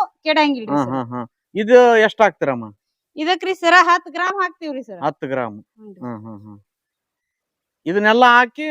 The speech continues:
Speaker 2: ಚಂದ ಮಿಕ್ಸ್ ಮಾಡ್ತೀರೇನಮ್ಮ?
Speaker 1: ಹ್ಞೂನ್ರಿ ಸರ, ಮಿಕ್ಸ್ ಮಾಡಿ ಒಂದ್
Speaker 2: ಹ್ಮ್.
Speaker 1: ಹತ್ತ್ ನಿಮಿಷ ಕರ್ಗಾಗಿಟ್ಟಿ,
Speaker 2: ಹ್ಮ್, ಹ್ಮ್.
Speaker 1: ಆಮೇಲೆ ಇದು ಸೈಲೇಜ್ ಐತ್ ನೋಡ್ರಿ ಸರ,
Speaker 2: ಹಾ.
Speaker 1: ಇದ್ರ ಮ್ಯಾಲ ಹೊಡಿತೀವ್ರಿ ಸರ್.
Speaker 2: ಓ, ಹೋ, ಹೋ, ಹೋ, ಹೋ.
Speaker 1: ಇದ್ರ ಮ್ಯಾಲ ಹೊಡದ್ ಕೇಸಿ ಕುಡಸ್ತೀವ್ರಿ ಸರ್.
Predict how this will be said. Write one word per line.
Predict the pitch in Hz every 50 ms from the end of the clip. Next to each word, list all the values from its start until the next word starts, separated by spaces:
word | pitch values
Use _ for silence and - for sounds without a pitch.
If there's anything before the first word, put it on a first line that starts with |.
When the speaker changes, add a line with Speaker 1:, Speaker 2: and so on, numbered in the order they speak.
| 294 285 269 254 247 233 208 175
Speaker 2:
ಚಂದ | - 202 214 226 220
ಮಿಕ್ಸ್ | 208 214 196 - 226
ಮಾಡ್ತೀರೇನಮ್ಮ? | 220 214 196 180 - 175 190 240 262 220 151 117
Speaker 1:
ಹ್ಞೂನ್ರಿ | - 262 294 339 370 370 381 359
ಸರ, | - 339 311 302
ಮಿಕ್ಸ್ | 277 277 302 339 330 _ -
ಮಾಡಿ | 359 330 330 330 339 330 330 339 381 403 370 _ -
ಒಂದ್ | 269 277 294 269
Speaker 2:
ಹ್ಮ್. | 294
Speaker 1:
ಹತ್ತ್ | 294 302 _ _ 311
ನಿಮಿಷ | 311 311 320 330 311 - 330 302 - _ _ _ _ _ _ _ _ _ -
ಕರ್ಗಾಗಿಟ್ಟಿ, | 285 277 285 311 311 320 302 269 311 320 311 - 320 320 359 403 466 - _
Speaker 2:
ಹ್ಮ್, | - 302 285 247
ಹ್ಮ್. | 262 269
Speaker 1:
ಆಮೇಲೆ | 254 294 330 320 330 359 359 370 381 381 403 427 359 - _ _ -
ಇದು | 311 311 302
ಸೈಲೇಜ್ | - - 349 370 381 403 403 381
ಐತ್ | 381 381 311 320
ನೋಡ್ರಿ | 285 254 240 233
ಸರ, | - 254 294 339 415 494 _ -
Speaker 2:
ಹಾ. | 349 339 294 254 226 _
Speaker 1:
ಇದ್ರ | 311 339 381 392
ಮ್ಯಾಲ | 381 392 392 381
ಹೊಡಿತೀವ್ರಿ | 359 349 330 349 339 330 294 240 262
ಸರ್. | - 185 165 165 _ -
Speaker 2:
ಓ, | 156 160 160
ಹೋ, | 139 151 147
ಹೋ, | 131
ಹೋ, | 139 139
ಹೋ. | 131 131 190
Speaker 1:
ಇದ್ರ | 311 320 349 311 359 359
ಮ್ಯಾಲ | 339 349 349 349 339
ಹೊಡದ್ | 339 339 349 381 403 349 330
ಕೇಸಿ | 381 370 359 - 349 359 392 427 480 480 _ _ _ _ _ 339
ಕುಡಸ್ತೀವ್ರಿ | 370 415 453 453 _ - 381 359 302 311
ಸರ್. | 294 - 208 185